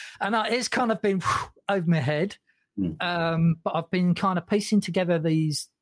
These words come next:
Speaker 1: these different sort of principles, mentalism and correspondence and vibration and polarity and rhythm and cause and effect,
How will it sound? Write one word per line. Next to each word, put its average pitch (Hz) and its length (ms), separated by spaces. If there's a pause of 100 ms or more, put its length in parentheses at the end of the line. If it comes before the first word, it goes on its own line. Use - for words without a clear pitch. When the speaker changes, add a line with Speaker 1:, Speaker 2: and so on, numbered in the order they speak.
(100)
Speaker 1:
these 160 200
different 165 300
sort - 140
of 147 100
principles, 143 680
mentalism 147 640
and 135 100
correspondence 143 800
and 131 140
vibration 135 1040
and 120 180 (500)
polarity 139 920
and 120 220
rhythm 143 720
and 127 300 (440)
cause 156 320
and 147 100
effect, - 560